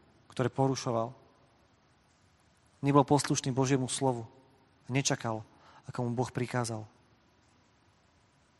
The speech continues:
A tieto tri veci, otvorenosť, vernosť a poslušnosť, môžu rozvíjať všetky dary, ktoré máš vo svojom živote. Každú službu.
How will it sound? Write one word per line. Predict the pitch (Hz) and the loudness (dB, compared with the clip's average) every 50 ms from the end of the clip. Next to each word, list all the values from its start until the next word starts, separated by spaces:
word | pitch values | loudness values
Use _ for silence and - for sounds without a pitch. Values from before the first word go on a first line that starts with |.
| _ _ _ _ _ _ _ - - _ _ - - - _ | _ _ _ _ _ _ _ -20 -20 _ _ -20 -20 -20 _
A | - - | -6 -2
tieto | - 151 - - | 0 2 4 2
tri | 139 - 151 151 147 | 4 4 6 6 6
veci, | 147 147 143 - - 135 135 | 6 6 4 2 0 -2 0
otvorenosť, | - 151 151 - - 147 143 139 135 135 131 123 - - - - - - - - | 0 0 0 0 0 0 2 2 2 0 -2 -2 -6 -8 -12 -16 -18 -20 -18 -4
vernosť | - 131 135 135 131 139 131 - | 2 4 4 4 4 2 -2 -2
a | 131 - | -4 -4
poslušnosť, | - 131 - - 135 117 - - 123 120 - - - - _ _ _ _ _ _ _ _ _ _ _ _ _ _ _ _ _ _ _ _ _ _ _ _ _ _ _ _ _ _ _ _ - 135 | -4 -4 -4 -4 -6 -8 -6 -6 -6 -8 -8 -10 -12 -18 _ _ _ _ _ _ _ _ _ _ _ _ _ _ _ _ _ _ _ _ _ _ _ _ _ _ _ _ _ _ _ _ -10 -6
môžu | 131 120 123 | -6 -2 0
rozvíjať | 127 139 151 143 139 131 131 123 117 - - - - - - _ _ _ _ _ _ _ _ _ _ _ _ _ _ _ _ _ _ _ _ _ - | 2 2 2 2 2 0 0 0 -2 -4 -8 -16 -20 -20 -20 _ _ _ _ _ _ _ _ _ _ _ _ _ _ _ _ _ _ _ _ _ -10
všetky | - - - 156 - - - 143 | -4 -2 -2 -2 -2 -2 -4 0
dary, | - 139 131 131 | 2 4 4 2
ktoré | 131 - - - 120 123 120 | 2 -2 -2 -4 -2 -2 -2
máš | 117 117 117 113 117 | -2 -4 -4 -6 -6
vo | 113 | -8
svojom | - - - 117 113 117 123 165 - - | -8 -6 -6 -8 -8 -8 -10 -14 -14 -10
živote. | - 113 120 113 113 - - 120 - - - - - - - _ - _ _ _ _ - - _ | -8 -8 -6 -6 -8 -10 -12 -14 -14 -16 -20 -20 -20 -20 -20 _ -20 _ _ _ _ -20 -14 _
Každú | - - 139 139 - 139 | 0 0 0 0 0 -4
službu. | - - - 127 117 117 123 127 | -6 -4 -4 -6 -6 -6 -8 -12